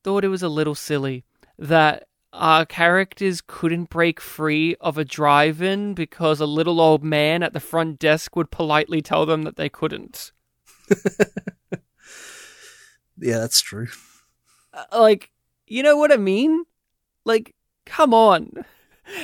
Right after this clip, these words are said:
Speaker 1: And as I said to you, you've got to admit, the film wasn't particularly clever in the ways that it kept him in the drive-in, was it? Or did you find it cl-, did you find it clever?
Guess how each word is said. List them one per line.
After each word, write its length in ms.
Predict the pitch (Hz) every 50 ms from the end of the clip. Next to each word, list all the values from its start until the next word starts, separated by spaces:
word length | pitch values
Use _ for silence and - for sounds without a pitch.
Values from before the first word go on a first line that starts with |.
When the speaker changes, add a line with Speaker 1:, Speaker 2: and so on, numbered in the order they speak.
| 247 -
Speaker 1:
And 220 | 214 240 247 - - _ _ _ _ -
as 160 | - 214 220
I 80 | 240 226
said 260 | 220 - 214 214 180
to 100 | - 180
you, 280 | 175 165 160 143 135 - _ _ _ _ _ _ _ _ _ _
you've 260 | - 196 254 285 233
got 140 | 220 247 233
to 80 | 202 185
admit, 500 | 170 151 143 147 139 - - _ _ _ _ _ _ _ _ _ _ _ _
the 100 | - 247
film 320 | 226 - - 311 330 349 349
wasn't 300 | 330 294 254 254 233 220
particularly 500 | - 233 - 240 226 - 214 202 190 175
clever 480 | - - - - 220 226 196 190 185
in 220 | 180 - 180 165 165
the 80 | 170
ways 340 | 160 160 170 170 180 180 175
that 100 | 185 170
it 140 | 160 147 -
kept 400 | - - - 196 190 - - -
him 200 | - 170 165 165
in 180 | - 170 165 156
the 60 | 143
drive-in, 600 | - - 175 175 165 156 147 - 139 143 143 143
was 180 | 151 190 214
it? 180 | 302 339 - -
Or 140 | - - 208
did 160 | 208 220 202
you 140 | 233 269 254
find 280 | - 233 208 208 202
it 140 | 190 170 - _
cl-, 180 | - 190 170 - 180 196 180
did 180 | 180 208 220 196
you 80 | 240
find 400 | 226 - 220 208 202 202 196 185
it 240 | 175 - 175 170 -
clever? 440 | - - 165 160 147 - - - -